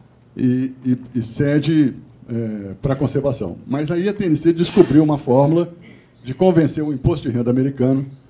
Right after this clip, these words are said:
a dar um incentivo fiscal pra quem tornasse suas terras em terras pra conservação.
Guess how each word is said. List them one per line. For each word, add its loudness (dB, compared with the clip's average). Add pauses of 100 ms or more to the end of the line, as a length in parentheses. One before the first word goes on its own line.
(120)
a 0
dar 2
um 4
incentivo 2
fiscal 2 (200)
pra -2
quem -4
tornasse -2
suas 2
terras 0 (280)
em 4
terras -2 (160)
pra -6
conservação. 0